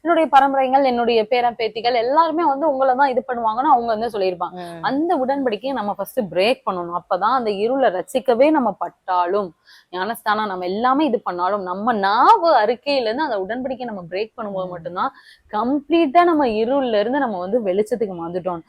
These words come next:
Speaker 1: அதுக்கப்புறம் நமக்கு இருள் வரும். நம்ம உடன்-, நம்ம வெளிச்சத்தை நமக்கு அதுக்கடுத்து ஓட்ட, ஏதாச்சும் நம்ம தப்பு பண்ணோம், இந்த மாதிரி இருந்துச்சுன்னா கண்டிப்பா வந்து அவன் ஆக்குபை பண்ணுவான்.
Speaker 2: இது வந்து
Speaker 1: ஆனா
Speaker 2: ஆனா
Speaker 1: அது
Speaker 2: பரம்பரை பரம்பரையா
Speaker 1: ம்.
Speaker 2: இருக்கிற ஒரு உடன்படிக்கை.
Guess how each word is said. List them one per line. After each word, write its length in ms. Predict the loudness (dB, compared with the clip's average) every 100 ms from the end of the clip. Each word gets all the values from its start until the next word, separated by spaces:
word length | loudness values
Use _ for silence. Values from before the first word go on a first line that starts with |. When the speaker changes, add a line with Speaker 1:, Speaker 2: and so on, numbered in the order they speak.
| -20 _
Speaker 1:
அதுக்கப்புறம் 580 | -4 -2 2 2 4 4
நமக்கு 240 | 2 2
இருள் 180 | 2 6
வரும். 300 | 6 4 0
நம்ம 300 | -4 2 4
உடன்-, 260 | 6 4 2
நம்ம 320 | -2 0 -2
வெளிச்சத்தை 280 | 0 2 2
நமக்கு 280 | 2 2
அதுக்கடுத்து 280 | 0 2 2
ஓட்ட, 440 | 4 4 4 2 4
ஏதாச்சும் 320 | 2 0 -6
நம்ம 120 | -4
தப்பு 200 | -6 -6
பண்ணோம், 300 | -10 -8 -6
இந்த 120 | -4
மாதிரி 180 | -4 -4
இருந்துச்சுன்னா 260 | -6 -8 0
கண்டிப்பா 420 | 0 2 4 4
வந்து 160 | 6
அவன் 140 | 4 4
ஆக்குபை 320 | 4 2 0
பண்ணுவான். 260 | -2 -4 0
Speaker 2:
இது 160 | 2
வந்து 180 | 4 6
Speaker 1:
ஆனா 180 | 8 8
Speaker 2:
ஆனா 100 | 8
Speaker 1:
அது 140 | 8
Speaker 2:
பரம்பரை 400 | 6 6 4 4
பரம்பரையா 460 | 4 2 4 6 6
Speaker 1:
ம். 20 |
Speaker 2:
இருக்கிற 360 | 4 2 4 4
ஒரு 200 | 4 2
உடன்படிக்கை. 500 | 0 0 -2 -4